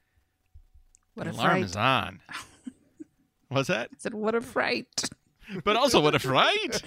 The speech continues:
Speaker 2: <laughs>
Speaker 1: <laughs> Sorry.
Speaker 2: Chill me. What a delight,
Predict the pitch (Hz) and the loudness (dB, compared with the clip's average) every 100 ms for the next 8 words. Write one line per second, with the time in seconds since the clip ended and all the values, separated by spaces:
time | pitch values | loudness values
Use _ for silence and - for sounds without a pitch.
0 | 302 - 370 - 403 427 392 392 403 - | -6 -4 -8 -6 -6 -4 -2 -4 -8 -12
1 | - 311 - 220 - - - - - - | -10 -10 -4 -4 -4 -6 -6 -8 -4 -8
2 | - - - 294 - - 269 269 196 214 | -6 -8 -6 -8 0 2 4 2 0 -2
3 | 165 - 254 196 302 330 359 311 226 - | -2 -4 -2 0 2 2 4 4 2 -8